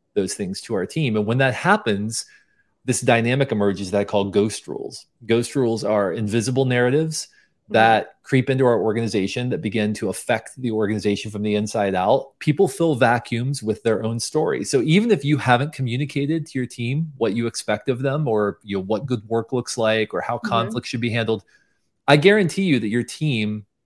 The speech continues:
Speaker 1: believes they know what you think about that, even if you've not articulated it. It could be a ghost rule. It could be an invisible narrative that they've invented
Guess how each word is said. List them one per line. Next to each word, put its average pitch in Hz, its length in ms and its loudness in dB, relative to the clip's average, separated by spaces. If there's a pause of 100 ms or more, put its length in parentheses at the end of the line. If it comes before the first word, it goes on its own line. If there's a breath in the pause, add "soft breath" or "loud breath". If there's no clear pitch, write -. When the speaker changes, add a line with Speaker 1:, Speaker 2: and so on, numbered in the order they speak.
(300)
Speaker 1:
believes 131 520 4
they 117 200 2
know 113 160 0
what 101 180 -2
you 101 100 -2
think 123 220 -6
about 80 280 -6
that, 73 240 -6 (240)
even 131 200 4
if 127 140 -4
you've 123 140 -4
not 117 340 0
articulated 110 500 -2
it. 82 80 -2
It 123 80 -6
could 156 140 2
be 156 100 6
a 127 40 4
ghost 143 420 0
rule. - 180 -8
It - 100 -16
could 123 120 -4
be 127 100 0
an 120 80 -2
invisible 110 400 -4
narrative 107 440 0
that 101 120 -2
they've 104 160 0
invented 101 640 -2